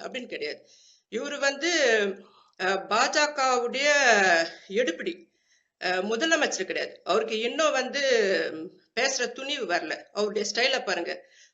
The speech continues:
போய் ஜெயலலிதா சமாதிக்கு முன்பு தியானம் இருக்கிறாராம். இதெல்லாம் வந்து பக்கா ஆர் எஸ் எஸ் பிளான். இந்த பிளான்லாம் நம்பி நீங்க தயவு செஞ்சு பன்னீர்செல்வத்தை ஆதரிக்கிறேன்னு சொல்லிட்டு கிளம்பிடாதீங்க. திரும்பவும்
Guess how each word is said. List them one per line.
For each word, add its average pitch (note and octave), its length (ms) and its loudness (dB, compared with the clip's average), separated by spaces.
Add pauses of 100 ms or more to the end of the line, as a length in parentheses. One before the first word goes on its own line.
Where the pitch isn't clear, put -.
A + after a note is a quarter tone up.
போய் A#3+ 300 0
ஜெயலலிதா G#3 920 4
சமாதிக்கு G#3+ 540 -2
முன்பு G#3+ 280 -4
தியானம் A3 360 2
இருக்கிறாராம். D3 420 -4 (440)
இதெல்லாம் F#3+ 480 0
வந்து C4 520 2 (200)
பக்கா F3+ 300 2 (200)
ஆர் E3+ 380 6
எஸ் B3+ 160 -2
எஸ் G#3+ 200 -2
பிளான். E3+ 460 -2 (160)
இந்த A3+ 300 -4
பிளான்லாம் A#3+ 460 0
நம்பி A3 320 -4
நீங்க G3 280 -2 (920)
தயவு G3+ 320 4
செஞ்சு G#3 320 0
பன்னீர்செல்வத்தை F#3+ 720 -2
ஆதரிக்கிறேன்னு F#3 480 0
சொல்லிட்டு F3 640 -4
கிளம்பிடாதீங்க. F#3 680 -8 (500)
திரும்பவும் G#3 920 2